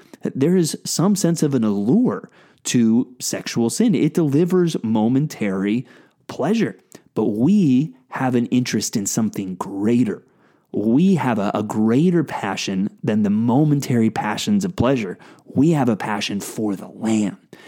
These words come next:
and to be in his presence and to be his people. And that is what we want to pursue. And then we get into these three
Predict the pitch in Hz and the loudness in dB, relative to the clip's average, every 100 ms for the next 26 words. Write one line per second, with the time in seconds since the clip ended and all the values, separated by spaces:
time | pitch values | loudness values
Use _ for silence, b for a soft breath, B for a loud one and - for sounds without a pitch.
0 | B - 107 101 - 139 139 107 98 - | B -8 -2 -4 0 2 2 0 -6 -2
1 | 160 190 196 - 131 110 107 107 120 104 | 2 4 2 0 0 0 0 -2 -4 -4
2 | 104 101 95 - 170 190 214 185 156 120 | -4 -4 -4 -4 0 4 4 2 0 2
3 | 117 110 110 B B - - 139 117 123 | 2 0 -2 B B -8 -2 0 0 -2
4 | 151 139 123 110 104 - B B B 127 | -2 0 2 2 0 -4 B B B 0
5 | 120 104 101 - - 98 92 92 - - | 2 2 0 -4 -4 -2 0 -2 -4 -10
6 | 101 - - 151 143 - _ B B B | -8 -6 0 2 2 0 _ B B B
7 | B - - 139 196 170 165 147 135 120 | B -8 0 2 4 4 2 2 2 4
8 | 117 107 - - - 143 160 139 | 4 4 0 -6 0 2 4 0